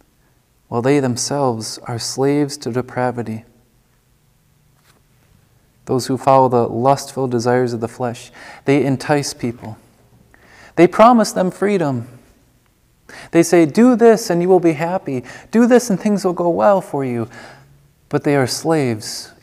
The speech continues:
enslaved by sin. And the real sad part is their seduction is targeting Christians. Christians who walk in this dark world and maybe aren't aware of the deceit that they bring.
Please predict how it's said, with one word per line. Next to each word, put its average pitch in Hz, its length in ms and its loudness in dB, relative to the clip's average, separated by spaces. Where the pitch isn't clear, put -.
enslaved 131 680 -2
by 117 160 -6
sin. 113 500 -8
And 151 120 2
the 156 80 2
real 175 220 4
sad 175 360 2
part 135 180 -2
is 135 240 -2
their 151 180 2
seduction 143 680 -4
is 120 200 -6
targeting 123 720 -4
Christians. 120 760 -6
Christians 180 360 0
who 175 120 4
walk 175 420 2
in 160 140 -4
this 151 180 -6
dark 151 320 -2
world 147 340 2
and 151 100 -4
maybe 185 300 0
aren't 170 240 -2
aware 156 420 0
of 131 140 -6
the 135 80 0
deceit 135 560 -4
that 127 160 -6
they 123 100 -6
bring. 127 380 -4